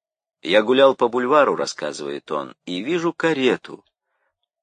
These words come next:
В карете барыня и барин, на барыне салоп, на барине шуба и на место галстука жёлтая шаль. Стой!» И карета «стой».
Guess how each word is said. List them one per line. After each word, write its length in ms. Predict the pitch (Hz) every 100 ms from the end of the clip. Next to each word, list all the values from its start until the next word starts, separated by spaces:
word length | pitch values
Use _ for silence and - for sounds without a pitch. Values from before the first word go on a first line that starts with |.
| _
В 120 | -
карете 520 | - 131 208 233 -
барыня 680 | 127 90 90 98 98 98 98
и 240 | 95 - 180
барин, 720 | 92 80 78 78 78 73 80 _ _ -
на 160 | - 80
барыне 460 | 80 131 101 69 -
салоп, 600 | - 67 65 139 180 - - - -
на 240 | 76 73
барине 680 | 69 101 151 165 160 160 165 _ -
шуба 680 | - - 95 98 90 90 - _ _ _
и 280 | - 87 87 _ _
на 200 | 90 95
место 400 | 90 82 - 73
галстука 680 | 65 165 170 - - - 71
жёлтая 520 | 95 139 - 131 107
шаль. 440 | - - 123 - _ _ _ _ _
Стой!» 880 | - - - 151 240 226 120 80 71 _
И 140 | - 69
карета 500 | - 67 73 - 180
«стой». 600 | - - 82 80 98